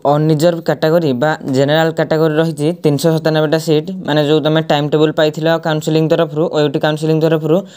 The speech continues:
ସେଥିରେ ତମର ଯେଉଁ ଅନରିଜର୍ଭ କ୍ୟାଟାଗୋରୀ ବା ତିନି, ଉଁ, ଜେନେରାଲ କ୍ୟାଟାଗୋରୀ ରହିଛି ତିନିଶହ ସତାନ-ସତାନବେଟା ସିଟ୍, ସେଥିରେ ତମର ଉଭୟ ଜେନେରାଲ ସିଟ୍ ରହିଛି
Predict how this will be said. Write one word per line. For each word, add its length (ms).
ସେଥିରେ 240
ତମର 240
ଯେଉଁ 300
ଅନରିଜର୍ଭ 480
କ୍ୟାଟାଗୋରୀ 500
ବା 200
ତିନି, 320
ଉଁ, 500
ଜେନେରାଲ 360
କ୍ୟାଟାଗୋରୀ 400
ରହିଛି 200
ତିନିଶହ 320
ସତାନ-ସତାନବେଟା 1080
ସିଟ୍, 360
ସେଥିରେ 460
ତମର 300
ଉଭୟ 420
ଜେନେରାଲ 400
ସିଟ୍ 280
ରହିଛି 360